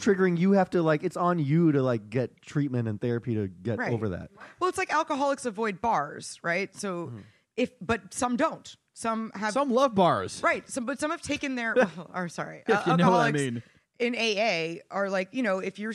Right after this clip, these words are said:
Speaker 3: if you've just quit drinking and you know that going to a bar will trigger you, you avoid bars. But if you're not gonna avoid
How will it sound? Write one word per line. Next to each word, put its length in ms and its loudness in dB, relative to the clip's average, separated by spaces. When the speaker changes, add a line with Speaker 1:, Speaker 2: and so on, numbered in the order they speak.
Speaker 3:
if 160 -6
you've 160 -4
just 360 -8
quit 280 -6
drinking 600 -8
and 260 -2
you 160 -6
know 160 0
that 120 -4
going 240 -4
to 60 -4
a 40 -4
bar 240 -4
will 100 -8
trigger 300 -10
you, 180 -8
you 260 -10
avoid 380 -10
bars. 600 -14
But 260 0
if 140 -8
you're 120 -4
not 140 -4
gonna 140 -2
avoid 240 -4